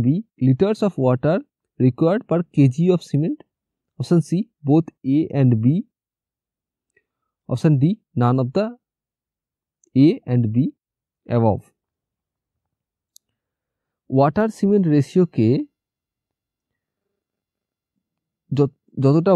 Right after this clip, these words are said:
ওয়াটার লাগবে divide by per bag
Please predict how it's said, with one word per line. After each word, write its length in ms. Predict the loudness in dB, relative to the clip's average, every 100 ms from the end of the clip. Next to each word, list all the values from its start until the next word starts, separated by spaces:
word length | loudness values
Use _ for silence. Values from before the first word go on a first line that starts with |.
| 2
ওয়াটার 300 | 2 0 2 2
লাগবে 320 | 2 0 -2 -4 _ _ _ _ _ _ _ _ 0
divide 320 | 2 2 0
by 100 | -4 -6 _ _ _ _ _ _ _ _ _ _ _ _ _ _ _
per 120 | -2 0 0
bag 160 | 2